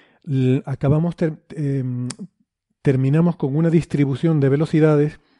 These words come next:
que no es cualquiera, sino es lo que se llama la distribución de Maxwell-Boltzmann de velocidades, ¿vale? Es una distribución en la cual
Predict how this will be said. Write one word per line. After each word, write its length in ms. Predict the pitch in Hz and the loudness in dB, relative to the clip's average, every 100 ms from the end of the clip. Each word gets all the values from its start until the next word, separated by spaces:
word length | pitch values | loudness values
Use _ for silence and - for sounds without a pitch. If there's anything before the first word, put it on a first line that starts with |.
| _ | _
que 120 | - 123 | -4 0
no 120 | 143 | 0
es 80 | - | -2
cualquiera, 560 | 147 135 151 143 139 - - - - | -2 0 2 2 0 -6 -20 -20 -18
sino 200 | - 131 | -4 -2
es 60 | 139 | 0
lo 80 | |
que 80 | 147 | -2
se 80 | - | 0
llama 200 | 143 151 | 2 4
la 80 | 147 | 4
distribución 580 | 131 - 123 117 139 139 | 2 -2 -6 -2 -2 0
de 100 | 131 | 0
Maxwell-Boltzmann 1000 | 135 135 147 135 117 139 143 - 139 139 | 0 -2 -2 -2 0 0 -2 -2 -4 0
de 80 | |
velocidades, 760 | 127 120 113 127 120 107 - - | 0 0 -2 -2 -2 -4 -14 -18
¿vale? 260 | 127 127 139 - - - - | -12 -10 -10 -14 -20 -20 -10
Es 100 | 131 | -2
una 140 | 143 | 2
distribución 480 | 147 - 143 143 151 | 2 2 0 2 2
en 100 | 151 | 4
la 80 | 143 | 4
cual 280 | - 147 | 4 2